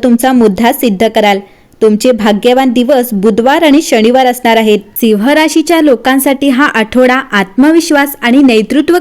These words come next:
कौशल्य प्रदर्शित करण्याचा आहे. कामाच्या ठिकाणी तुमची प्रतिष्ठा वाढेल आणि वरिष्ठ अधिकारी तुमच्यावर खुश असतील. तुम्हाला एखाद्या मोठ्या कामाची जबाबदारी मिळू शकते, जी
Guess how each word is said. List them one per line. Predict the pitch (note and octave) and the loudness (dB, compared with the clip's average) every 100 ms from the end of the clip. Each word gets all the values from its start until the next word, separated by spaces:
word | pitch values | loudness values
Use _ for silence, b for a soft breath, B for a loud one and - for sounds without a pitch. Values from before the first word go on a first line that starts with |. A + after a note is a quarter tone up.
| F4+ | 0
कौशल्य | B3 A#3+ C#4+ C4 | -2 0 0 0
प्रदर्शित | C4+ A3 G3+ A#3 B3+ F4+ | -2 -2 0 -2 -4 -4
करण्याचा | C#4+ B3 A#3 A#3+ A#3+ | -2 0 -2 -2 -2
आहे. | G#3 F#3+ F#3+ B B B B - | -2 -2 -4 B B B B -4
कामाच्या | C4 C4 D#4+ F#4+ | -2 0 0 0
ठिकाणी | F#4 D4+ D4+ D4 D4+ | 0 0 0 0 0
तुमची | D#4 C#4+ D#4 | 0 0 0
प्रतिष्ठा | D#4 G#3 A#3+ - C4+ | -2 -2 -4 -4 -2
वाढेल | C4 B3+ C4 - | 0 0 0 -2
आणि | A#3+ C4+ | -2 0
वरिष्ठ | A3+ G#3 B3+ - | 2 0 -2 -2
अधिकारी | D#4+ C4 C4 C#4+ A#3+ A#3+ | -2 -2 -2 -2 -2 -2
तुमच्यावर | A3+ G#3 A#3+ A3+ A#3+ - | -2 0 0 0 -2 -2
खुश | A#3+ B3 | 0 0
असतील. | B3+ A#3 G#3 F#3+ B B B _ | -2 0 -2 -4 B B B _
तुम्हाला | C4+ B3+ B3 B3+ | 0 0 2 0
एखाद्या | A3+ B3+ A#3 C4 | 0 0 0 2
मोठ्या | A#3 G3+ G3 C4 | 2 0 0 -2
कामाची | D4+ C#4 B3+ C4+ D4+ | 0 0 0 0 -2
जबाबदारी | - G#3+ A3+ A#3+ C4 C4 | 0 0 0 0 -2 2
मिळू | A#3+ G#3+ | 2 2
शकते, | A#3+ B3 B3 G3+ G3 B B B | 0 -2 -2 -2 -2 B B B
जी | C4 | -2